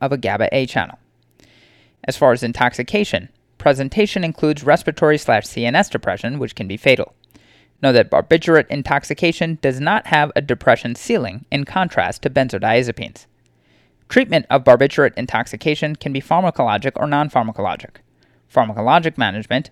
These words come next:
will be focused on symptom management and supporting blood pressure, while non-pharmacologic treatment includes assisting respiration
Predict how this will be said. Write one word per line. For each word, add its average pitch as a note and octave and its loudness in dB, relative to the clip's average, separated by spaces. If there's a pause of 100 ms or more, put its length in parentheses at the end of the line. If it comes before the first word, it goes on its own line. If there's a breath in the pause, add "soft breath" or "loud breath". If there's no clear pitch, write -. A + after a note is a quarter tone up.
will C3+ -14
be A#2+ -2
focused B2+ -2
on A2 -2
symptom G#3 -2
management A2 -4
and D3 -6
supporting A#2 0
blood D3 4
pressure, - -4 (440)
while B2 2
non-pharmacologic C3 0
treatment - -6
includes C3 -8
assisting D3+ -4
respiration C#3 -2